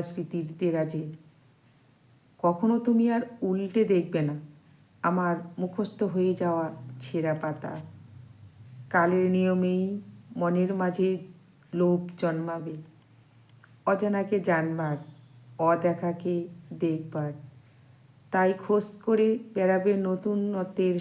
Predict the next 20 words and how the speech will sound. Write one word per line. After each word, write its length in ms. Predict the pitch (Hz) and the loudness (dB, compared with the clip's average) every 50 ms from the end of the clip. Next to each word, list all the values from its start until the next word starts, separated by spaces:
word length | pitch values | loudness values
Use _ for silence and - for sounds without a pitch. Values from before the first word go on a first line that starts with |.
| 175 - | -2 -4
সন্ধান, 460 | 180 170 170 170 170 175 170 160 156 156 156 - - - - _ _ _ _ _ _ _ _ _ _ _ _ _ _ _ _ - 175 175 | -4 -4 -4 -4 -4 -4 -4 -4 -4 -6 -8 -10 -12 -18 -20 _ _ _ _ _ _ _ _ _ _ _ _ _ _ _ _ -4 0 0
নতুন 340 | 185 175 - 247 240 247 240 233 233 | 0 0 0 2 4 6 6 6 4
এসে 160 | 220 - 240 208 190 202 | 4 2 2 2 2 2
জায়গা 300 | 185 180 180 180 208 208 202 | 2 2 2 2 0 0 0
করে 160 | - 208 208 208 196 190 | 2 4 4 4 4 2
নেবে 240 | 185 180 190 185 185 185 - - - - 175 160 - 160 | 2 0 0 0 -2 -2 -6 -10 -14 -14 -14 -6 -4 -2
বর্তমানে। 720 | 151 156 156 151 - - - 180 175 160 151 151 151 151 156 - - - - _ _ _ _ _ _ _ _ _ _ _ _ - | 0 0 0 -2 -4 -6 -4 -4 -2 -2 -2 -4 -4 -6 -8 -12 -16 -20 -20 _ _ _ _ _ _ _ _ _ _ _ _ -2
আর 260 | 170 165 160 160 156 160 - - - - - 165 170 | 0 0 0 -2 -4 -6 -10 -14 -16 -14 -6 0 4
বর্তমানের 600 | 175 180 175 - - 226 214 208 208 208 208 190 175 - 175 | 4 4 4 2 0 0 2 2 2 2 0 0 0 0 2
জায়গা 320 | 165 160 165 165 175 175 175 175 | 2 2 2 0 0 2 2 2
হবে 240 | 165 160 165 165 165 160 - - - - - _ _ - - | 2 2 0 -2 -2 -4 -6 -10 -16 -20 -20 _ _ -20 -20
স্মৃতির 480 | - - 208 196 - - 202 190 185 175 - - - - _ - 151 165 | -8 -6 -6 -6 -4 -4 -4 -4 -4 -6 -8 -14 -18 -16 _ -4 -2 -2
আস্থা 320 | 175 170 - - - 190 165 - - | -2 -4 -8 -6 -4 -4 -4 -2 -4
করে। 220 | 165 160 151 160 156 - - - _ _ _ _ _ _ _ _ - - - _ - _ _ - - - _ - _ _ - - - - | -6 -6 -6 -6 -8 -10 -14 -20 _ _ _ _ _ _ _ _ -20 -20 -20 _ -20 _ _ -20 -20 -20 _ -20 _ _ -20 -8 -2 0
কালের 340 | 175 170 170 180 180 170 175 175 190 | 2 4 4 4 2 2 2 0 0
বিবর্তনে 580 | 180 175 180 175 175 175 - 190 180 175 180 180 180 175 180 | 0 4 4 4 4 4 0 0 0 2 2 2 4 4 4
নতুন 280 | 180 175 180 196 190 185 - 180 | 2 2 0 -2 -2 0 -2 -4
উপন্যাসের 680 | 175 - 190 185 185 185 180 175 175 - - 190 185 180 - - | -4 -2 -2 0 0 0 0 0 -2 -2 -2 -2 -2 0 0 0
পাতাগুলো 540 | 180 170 175 - 180 175 175 180 180 185 180 151 180 | 0 0 2 0 -2 -2 0 0 0 0 0 0 -2
হবে 220 | 185 180 180 196 | -2 0 0 -2